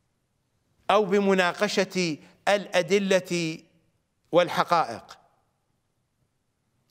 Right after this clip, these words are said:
مشكلتنا هنا، عندنا مشكلة في مصادر العلم الصحيح، معلوماتنا ليست صحيحة،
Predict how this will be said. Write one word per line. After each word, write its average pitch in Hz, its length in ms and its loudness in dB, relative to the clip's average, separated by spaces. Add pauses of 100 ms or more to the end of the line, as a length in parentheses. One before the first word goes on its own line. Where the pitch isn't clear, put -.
(240)
مشكلتنا 220 720 0
هنا، 196 320 -4 (920)
عندنا 202 720 2
مشكلة 220 960 0 (920)
في 170 140 -4
مصادر 185 560 2
العلم 180 360 0
الصحيح، 139 680 -4 (420)
معلوماتنا 165 800 0
ليست 185 340 0
صحيحة، 139 440 -6